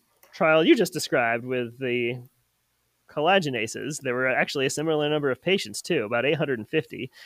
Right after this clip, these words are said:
They were age twelve and up, so adolescents were involved. They all had moderate to severe atopic dermatitis, and they were assigned to one of three arms:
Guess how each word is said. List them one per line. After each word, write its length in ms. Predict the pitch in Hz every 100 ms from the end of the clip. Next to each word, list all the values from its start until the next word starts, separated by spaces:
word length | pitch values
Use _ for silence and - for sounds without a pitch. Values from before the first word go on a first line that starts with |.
| - - - _ -
They 140 | 135
were 100 | 139
age 300 | 135 165 160
twelve 500 | - - 156 180 254
and 200 | 214 294 -
up, 360 | 123 143 - -
so 180 | -
adolescents 580 | 117 123 131 135 151 143
were 140 | 131 156
involved. 480 | 151 104 104 127
They 120 | 123 123
all 120 | 143
had 160 | 131
moderate 360 | 117 110 139 151
to 80 | 151
severe 280 | 135 139 135
atopic 300 | 147 143 143
dermatitis, 480 | 160 143 117 117 -
and 80 |
they 120 | 131 156
were 80 | 151
assigned 380 | - 143 143
to 100 | 135
one 120 | 131 135
of 80 |
three 380 | - - 151 202
arms: 560 | 147 131 131 226 208